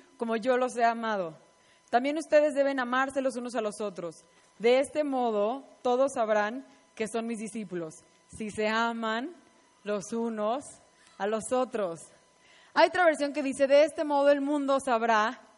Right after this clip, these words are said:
que yo soy Dios". Es impresionante. O sea, Dios en su soberanía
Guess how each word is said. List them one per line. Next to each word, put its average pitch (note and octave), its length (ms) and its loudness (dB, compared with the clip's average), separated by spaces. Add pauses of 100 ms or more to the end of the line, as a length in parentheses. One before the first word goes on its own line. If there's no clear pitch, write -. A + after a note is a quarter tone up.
(1000)
que A#3 160 0
yo A#3+ 160 2
soy A3 180 -4
Dios". G3 240 -2 (4000)
Es B3+ 100 -4
impresionante. A#3+ 800 -6 (1900)
O - 40 -20
sea, C#4+ 120 4
Dios D4 220 0
en E4 140 -4
su D4+ 80 -6
soberanía C4 840 0